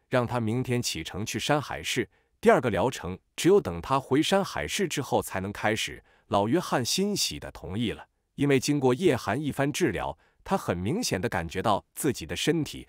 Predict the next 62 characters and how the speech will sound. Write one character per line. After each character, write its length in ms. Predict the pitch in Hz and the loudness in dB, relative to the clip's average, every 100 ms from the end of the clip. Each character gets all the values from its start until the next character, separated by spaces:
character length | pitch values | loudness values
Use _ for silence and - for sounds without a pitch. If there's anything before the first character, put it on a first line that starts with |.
| _ | _
和 160 | - | -4
以 200 | 107 78 | -4 -4
前 360 | - - 80 156 | -6 -6 -4 -4
不 200 | 185 135 | 0 0
一 100 | 71 | 0
样 240 | 87 71 | -6 -6
了。 140 | - - _ _ _ _ _ _ | -10 -20 _ _ _ _ _ _
“叶， 340 | 113 107 71 - _ _ - | -2 -2 -2 -12 _ _ -4
你 180 | 120 131 | 0 2
是 160 | - | 2
我 180 | 139 90 | 2 2
的 100 | 90 | 0
救 240 | 110 185 135 | 2 2 4
命 160 | 107 | 2
恩 160 | 113 127 | 0 0
人， 260 | 95 - _ _ | 0 -6 _ _
用 260 | - 196 139 | 4 4 4
你 80 | 92 | 0
们 100 | 92 | -4
华 280 | - 104 160 | 0 2 2
夏 180 | 151 | 0
人 160 | 90 82 | -4 -6
的 80 | 113 | -4
话 220 | - 90 | 0 0
来 120 | 71 | -2
说， 300 | 85 110 104 _ _ _ | -6 -4 -6 _ _ _
救 220 | - 202 165 | 2 6 6
命 200 | 151 127 | 4 2
之 120 | 165 | 2
恩 120 | 160 | 2
无 220 | 120 139 | 2 0
以 120 | 139 | 0
为 180 | 73 87 | -2 -2
报。 240 | - 131 _ _ _ | 2 0 _ _ _
不 80 | 151 | 2
过 140 | 185 185 | 6 6
我 160 | 110 | 6
依 220 | 131 214 | 2 0
旧 280 | 208 165 98 _ | 2 2 2 _
想 240 | - - | -4 -4
要 80 | 85 | -4
报 240 | 92 127 - | 0 2 2
答 160 | - | -6
他， 260 | - 110 101 _ _ - | -6 -6 -6 _ _ -4
这 160 | 233 208 | 2 4
是 100 | 170 | 4
我 180 | 113 98 | 2 2
在 140 | 127 | 0
全 300 | - 139 196 | 0 0 0
球 180 | - 143 | 0 0
范 240 | 190 165 | 2 2
围 140 | 117 123 | 2 2
内 200 | 98 - | 0 -2
收 360 | - - 156 156 | -8 2 4 4
购 180 | 131 110 | 4 2
各 220 | - 160 | 2 0
大 160 | 123 104 | 0 -2
公 200 | 147 170 | -2 0
司 160 | - | 0
的 120 | 175 | -2
股 260 | - - - | -2 -8 -12
票， 300 | - 156 | 0 0